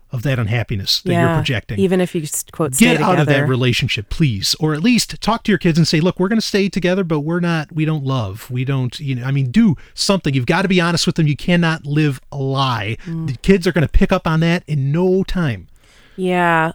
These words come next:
Speaker 2: I mean, I th-, I would advocate being really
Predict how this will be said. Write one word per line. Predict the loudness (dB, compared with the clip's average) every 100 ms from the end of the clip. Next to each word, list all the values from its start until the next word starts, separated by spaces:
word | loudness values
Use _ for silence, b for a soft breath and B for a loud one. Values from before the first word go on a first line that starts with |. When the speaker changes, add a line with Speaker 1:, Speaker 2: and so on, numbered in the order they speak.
| 0
Speaker 2:
I | 2
mean, | 4 2 2
I | 4 4
th-, | 2 -2 -20 -2
I | 2
would | 4 4
advocate | 2 2 0 -2 0 0 -2 b b b b -20 -16 -4
being | 2 2 2 0 2
really | 4 4 4 0